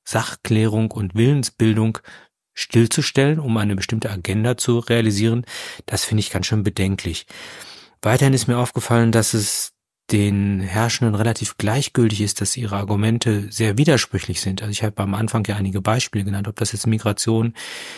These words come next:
Klima, Gesundheitspolitik oder auch der Kampf für die Demokratie ist, dass man also durchaus mit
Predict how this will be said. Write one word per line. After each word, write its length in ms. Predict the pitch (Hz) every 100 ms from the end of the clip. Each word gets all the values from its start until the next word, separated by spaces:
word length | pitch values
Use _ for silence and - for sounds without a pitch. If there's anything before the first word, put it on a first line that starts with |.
| - -
Klima, 520 | - 123 123 120 113
Gesundheitspolitik 1000 | 101 104 113 120 113 - 113 110 - 113
oder 220 | 110 110 101
auch 120 | -
der 140 | 98
Kampf 400 | - - 120 123
für 220 | - 117
die 120 | 110 101
Demokratie 680 | 110 110 - 92 - 135
ist, 220 | 123 107 107
dass 120 | -
man 280 | 110 110 113
also 260 | 110 107
durchaus 440 | 104 117 113 110 -
mit 220 | 104